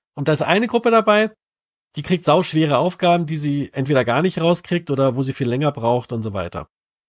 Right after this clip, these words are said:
Das heißt, die lernen ständig, „Uh, ich bin schlecht dabei.“ Also im Vergleich auch mit anderen. Die anderen kriegen das offensichtlich hin. Okay, die können das alles, die können das ganz easy und so weiter, aber ich kann's irgendwie nicht.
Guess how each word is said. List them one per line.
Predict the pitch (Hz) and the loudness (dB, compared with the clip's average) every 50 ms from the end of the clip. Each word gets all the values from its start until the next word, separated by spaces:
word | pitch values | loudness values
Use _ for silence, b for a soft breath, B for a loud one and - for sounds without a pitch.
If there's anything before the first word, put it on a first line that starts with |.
| _ _ _ _ _ _ _ _ _ _ _ _ - | _ _ _ _ _ _ _ _ _ _ _ _ -20
Das | - - | -10 -4
heißt, | 135 156 151 - | -2 -2 0 0
die | 165 | 0
lernen | 139 135 135 151 170 190 180 | 2 2 2 2 2 0 -2
ständig, | - - 165 170 185 196 208 - - - | 0 0 0 2 2 0 -2 -2 -2 -2
„Uh, | 175 156 151 | 0 2 2
ich | 135 - - | 0 -2 -4
bin | - 139 135 | -6 -6 -4
schlecht | - 143 127 120 - | -2 -2 -4 -2 -2
dabei.“ | - 117 98 98 95 85 - | -4 -4 -4 -4 -6 -6 -4
Also | 123 120 131 | -2 0 0
im | 110 139 143 | 0 0 0
Vergleich | - 143 113 120 120 131 160 151 180 | 0 0 2 2 2 2 2 0 0
auch | 147 131 | 0 0
mit | 135 147 131 | 0 0 0
anderen. | - 147 190 202 143 120 104 | 0 0 0 0 -2 -2 -2
Die | 104 104 | -2 -4
anderen | 113 123 151 175 | -4 -2 -2 -4
kriegen | 170 - 190 190 | -2 -2 -2 -2
das | 190 180 | 0 0
offensichtlich | 175 165 165 185 175 180 180 - 185 - | 0 -2 0 0 0 0 0 -2 -2 -2
hin. | - 220 196 151 107 | 0 0 2 2 0
Okay, | 104 - - 131 117 | -4 -4 -2 -2 -2
die | 117 113 | -2 -2
können | - - 170 170 | -2 0 0 0
das | 147 120 110 - | 0 -2 -2 -2
alles, | - 104 104 - | -2 -2 -2 -4
die | - - | -6 -6
können | - 127 120 | -4 -2 -2
das | 123 123 - | -2 -2 0
ganz | 147 139 135 - | 0 0 0 0
easy | 170 180 185 160 127 104 | 0 0 2 2 2 2
und | 101 107 | 0 0
so | 107 107 | 0 2
weiter, | 98 104 107 113 | 2 2 4 2
aber | 101 92 | 2 0
ich | 104 - - | -2 -4 -2
kann's | - 156 160 151 | 0 0 0 2
irgendwie | 131 127 123 110 104 110 | 2 2 2 2 2 2
nicht. | 107 104 101 - | 2 2 0 -2